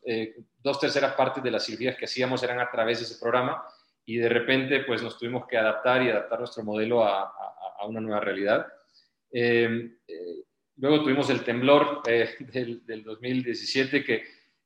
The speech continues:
que el edificio del lado nuestro, pues, lo, se dañó mucho y lo tuvieron que, que demoler eventualmente, y, pues, eso, pues, tuvo sus retos. Y, y más recientemente la pandemia, ¿no? Que nos, nos hizo replantearnos muchas cosas. Pero yo creo que lo, lo, lo interesante de esto y, y, y realmente lo que hace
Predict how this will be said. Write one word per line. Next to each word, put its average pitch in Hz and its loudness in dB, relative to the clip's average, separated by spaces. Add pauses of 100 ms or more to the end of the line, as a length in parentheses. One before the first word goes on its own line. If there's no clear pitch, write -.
que 117 -4
el 110 0
edificio 131 2
del 120 4
lado 123 6
nuestro, 131 0
pues, 113 -2
lo, 104 -4
se - -12
dañó 104 -4
mucho 127 -6
y 110 -4
lo 101 -6
tuvieron 110 -4
que, 98 -6
que 98 -10
demoler 110 4
eventualmente, 127 0
y, - -8
pues, 107 -14
eso, - -6 (380)
pues, - -14
tuvo 117 -4
sus 110 -8
retos. 143 0
Y, 156 -2
y 147 0
más 175 4
recientemente 156 2
la 139 2
pandemia, 120 0
¿no? 120 -6
Que 120 -10
nos, 107 -12
nos 107 -14
hizo 120 -6
replantearnos 117 -2
muchas 117 -10
cosas. 127 -4 (680)
Pero 160 4
yo 233 2
creo 254 2
que 180 6
lo, 139 4
lo, 127 4
lo 127 -2
interesante 131 0
de 156 6
esto 165 2
y, 135 2
y, 120 -10
y - -6
realmente 139 -2
lo 120 -2
que 110 -2
hace 123 0